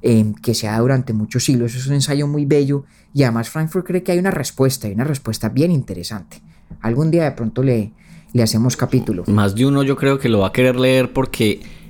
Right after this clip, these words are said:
Speaker 2: el libro de Frankfurt es el libro más leído por los pelagatos. Yo, yo estoy que le mando una nota, pues, a Frankfurt a
Speaker 1: Sí.
Speaker 2: decirle, "Oiga, ¿cómo, cómo vamos ahí?".
Speaker 1: Sí, sí, sí. Ese, eh, algún día le hacemos capítulo a ese ensayo porque además Frankfurt tiene una respuesta muy bella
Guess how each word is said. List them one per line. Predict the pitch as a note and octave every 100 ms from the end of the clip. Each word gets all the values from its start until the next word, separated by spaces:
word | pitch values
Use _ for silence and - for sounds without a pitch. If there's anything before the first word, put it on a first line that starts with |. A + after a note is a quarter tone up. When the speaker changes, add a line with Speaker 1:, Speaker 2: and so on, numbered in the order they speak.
| -
Speaker 2:
el | G#2 G2+
libro | G#2+ A#2
de | C#3
Frankfurt | B2+ A#2+ A#2 D3 -
es | B2 A#2
el | C3
libro | B2+ B2+ B2+ D3 C#3 A2+ G2
más | G2 A2
leído | A2 A#2 A2+
por | G#2
los | G2 -
pelagatos. | F2+ F2 B2+ G#2 F2+
Yo, | F2 F2
yo | E2
estoy | - -
que | C3
le | C3+
mando | G#2+ G#2+
una | A#2 A#2+
nota, | A#2 A#2 A#2+
pues, | G#2+ A2+
a | A2+
Frankfurt | A#2 G#2+ A2+
a |
Speaker 1:
Sí. | G#2
Speaker 2:
decirle, | F#2+ A2
"Oiga, | A2+ C3 C#3+ A2 F#2+
¿cómo, | - A2
cómo | - G#2 A2+
vamos | C3 C3
ahí?". | A#2 C3 - - - - - - - - -
Speaker 1:
Sí, | - - E3+
sí, | - F3+
sí. | - E3+ -
Ese, | D3 F3 -
eh, | D#3 D#3+
algún | E3+ G3 F#3+
día | G3+
le | F#3+
hacemos | D3 C#3+ D3
capítulo | F3 - C3 D3
a | D3
ese | D3+
ensayo | D#3 D#3+ E3
porque | E3 D#3+
además | B2 B2 B2
Frankfurt | F#3 G3 G3
tiene | G#3
una | G3
respuesta | C#3+ - B2+ D3+ -
muy | B2+ G#3+ C#3
bella | A2 A2 F#2 -